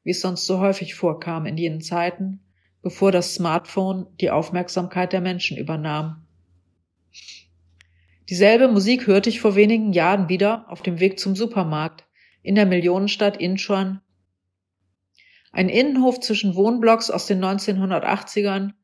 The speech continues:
war vollgestellt mit Blumenrädern.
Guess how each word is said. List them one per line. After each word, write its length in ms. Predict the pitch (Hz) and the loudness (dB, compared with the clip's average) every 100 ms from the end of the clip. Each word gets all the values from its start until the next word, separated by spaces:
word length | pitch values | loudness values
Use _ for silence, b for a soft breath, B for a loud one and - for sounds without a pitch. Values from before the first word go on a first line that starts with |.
| _ _ - | _ _ -4
war 120 | 190 | -4
vollgestellt 680 | - 254 262 208 - 196 - | 2 6 6 4 2 2 2
mit 160 | 180 185 | -4 -4
Blumenrädern. 880 | 214 208 185 160 160 151 156 160 | -2 0 0 0 -2 -2 -6 -10